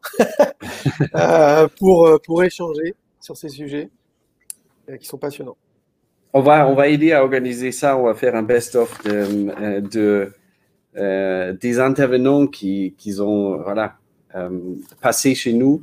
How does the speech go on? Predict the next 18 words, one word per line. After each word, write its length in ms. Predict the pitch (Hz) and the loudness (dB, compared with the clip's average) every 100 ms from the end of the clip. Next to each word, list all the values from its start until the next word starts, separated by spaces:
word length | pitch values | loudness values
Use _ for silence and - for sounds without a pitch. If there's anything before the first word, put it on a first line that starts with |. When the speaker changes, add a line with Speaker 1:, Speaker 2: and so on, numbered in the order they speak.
| - | -4
Speaker 2:
euh, 120 | 104 | -4
parce 180 | 101 98 | -4 -10
qu'ils 160 | 110 104 | -6 -6
ont 60 | |
tous 200 | 104 120 | -6 -6
les 60 | 101 | -2
mêmes 160 | 101 101 | -2 -2
questions. 420 | 101 - 131 135 | -4 0 0 0
Et 100 | 92 | -2
comme 160 | 101 101 | -6 -8
tu 120 | 101 | -6
dis, 200 | 117 117 | -4 -2
euh, 320 | 95 92 90 - | 0 -2 -2 -4
euh, 140 | 92 80 | -4 -2
on 60 | 92 | -2
n'a 120 | 90 | -2
pas 160 | 107 98 | -2 -2
de, 360 | 92 87 82 | 0 0 -2